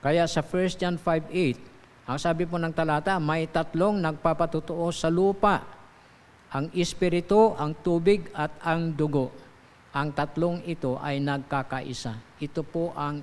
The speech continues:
iglesia. Ah, dito po sa ating church, no? At sa atin pong, ah, local church, no?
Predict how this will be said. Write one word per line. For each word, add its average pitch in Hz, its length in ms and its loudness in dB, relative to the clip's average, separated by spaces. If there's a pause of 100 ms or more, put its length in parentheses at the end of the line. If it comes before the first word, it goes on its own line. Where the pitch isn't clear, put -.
iglesia. 120 720 -6 (1040)
Ah, 123 160 -4
dito 156 320 -4
po 165 240 0
sa 160 320 -4
ating 156 240 -6
church, - 720 -8
no? 110 160 -10 (800)
At 127 160 -8
sa 160 240 -4
atin 156 160 -4
pong, 147 320 -2
ah, 131 240 -2 (480)
local 165 400 0
church, - 720 -6 (400)
no? 50 80 -14